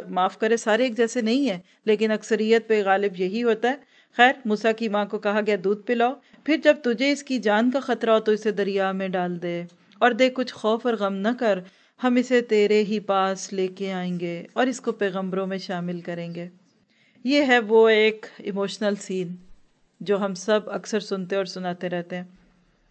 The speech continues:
अल्लाह ने बहुत लाखों को आजमाया। आपने पीछे पढ़ा, हजरत यूसुफ को कुएं में फेंकवा दिया गया, बीवी मरियम कंवारी थी, बच्चा पैदा करवा दिया गया,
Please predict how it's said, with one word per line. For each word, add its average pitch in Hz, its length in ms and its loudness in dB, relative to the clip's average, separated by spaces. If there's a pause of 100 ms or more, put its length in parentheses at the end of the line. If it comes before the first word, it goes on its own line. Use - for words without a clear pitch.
(160)
अल्लाह 220 240 4
ने 233 260 2
बहुत 262 320 2
लाखों 214 320 4
को 220 100 0
आजमाया। 175 460 -2 (260)
आपने 196 280 2
पीछे 202 320 -2
पढ़ा, 202 240 2
हजरत 196 360 0
यूसुफ 220 320 0
को 226 120 4
कुएं 240 280 0
में 233 140 2
फेंकवा 214 360 0
दिया 180 220 -2
गया, 175 220 -8 (640)
बीवी 233 240 2
मरियम 233 380 4
कंवारी 214 460 4
थी, 233 140 -4
बच्चा 202 300 2
पैदा 196 260 2
करवा 185 320 -2
दिया 180 260 -2
गया, 170 240 -8